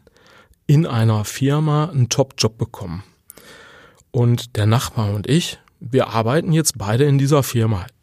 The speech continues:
Ihm habe ich dazu verdanken. Und ich merke jetzt bei meinem, äh, Nachbarn, der auch mein Arbeitskollege ist, dass der sich irgendwie verändert. Und mein Gefühl sagt mir, „Mensch, entweder säuft er recht viel oder der hat eine Drogenproblematik.“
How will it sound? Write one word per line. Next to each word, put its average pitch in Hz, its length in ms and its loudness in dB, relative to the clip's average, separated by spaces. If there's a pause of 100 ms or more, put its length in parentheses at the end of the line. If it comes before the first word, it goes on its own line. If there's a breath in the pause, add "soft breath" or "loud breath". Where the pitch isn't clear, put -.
(100)
Ihm 139 220 0
habe 135 120 2
ich 123 60 -2
dazu 131 300 -4
verdanken. 113 580 -6 (640 loud breath)
Und 139 220 2 (100)
ich - 220 -2
merke 139 380 0
jetzt 104 520 -2 (360)
bei 107 120 2
meinem, 123 640 0
äh, 104 160 -2
Nachbarn, 160 560 -2 (300)
der - 120 -12
auch 107 120 -6
mein 104 180 -4
Arbeitskollege 131 800 0
ist, 131 300 -2 (640 loud breath)
dass 95 120 -12
der 117 160 2
sich 127 180 -2
irgendwie 123 360 2
verändert. 110 680 -6 (560 loud breath)
Und 104 120 -4
mein 117 220 4
Gefühl 131 340 0
sagt 131 240 0
mir, 123 260 -2
„Mensch, 104 420 -4 (460 soft breath)
entweder 117 440 -4
säuft 117 380 0
er 160 120 2
recht 151 200 -2
viel 143 340 -4
oder 113 240 -4
der 117 100 -2
hat 135 80 0
eine 143 140 2
Drogenproblematik.“ 104 1120 -2